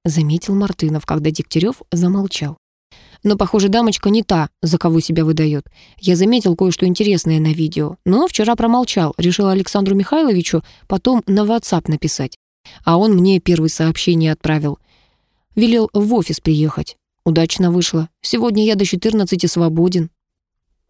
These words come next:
«Рад, что угодил», пробурчал полковник. «Говори по делу».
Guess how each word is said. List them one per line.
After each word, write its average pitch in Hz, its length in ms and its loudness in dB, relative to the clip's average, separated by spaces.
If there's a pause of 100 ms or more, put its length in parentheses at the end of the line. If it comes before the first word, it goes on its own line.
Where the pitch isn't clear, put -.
(120)
«Рад, 220 380 0
что 226 320 0
угодил», 185 560 0 (420)
пробурчал 160 480 -4
полковник. 156 640 -6 (100)
«Говори 190 420 0
по 170 160 -2
делу». 165 340 0